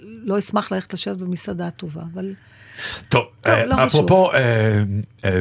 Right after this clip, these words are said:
Speaker 2: פינוק, ואני מקווה שהיום, היום זה הבלק פריידי, שיגמר כבר האסון הזה, כי ה-,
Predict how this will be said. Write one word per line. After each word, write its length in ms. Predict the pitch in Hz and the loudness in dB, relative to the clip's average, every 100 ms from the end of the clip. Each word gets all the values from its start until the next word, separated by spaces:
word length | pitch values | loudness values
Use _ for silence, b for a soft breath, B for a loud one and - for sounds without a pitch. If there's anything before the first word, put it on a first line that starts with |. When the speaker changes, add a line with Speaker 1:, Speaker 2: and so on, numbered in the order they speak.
| 87 | 0
Speaker 2:
פינוק, 600 | 101 107 127 110 - - B B B B B B B B B | 0 2 2 0 -6 -12 B B B B B B B B B
ואני 100 | 85 | -6
מקווה 220 | 90 95 | -2 0
שהיום, 460 | 101 95 87 98 98 | 0 2 2 2 2
היום 220 | 90 98 | 2 4
זה 60 | 98 | 2
הבלק 240 | 73 101 | 2 -2
פריידי, 300 | - 92 92 | 0 0 0
שיגמר 420 | - 87 85 101 | 0 0 0 0
כבר 180 | 95 87 | 2 0
האסון 320 | 80 - 110 | 0 0 0
הזה, 220 | 95 85 85 | 0 0 -2
כי 240 | 87 85 | 0 0
ה-, 300 | 80 78 | 0 0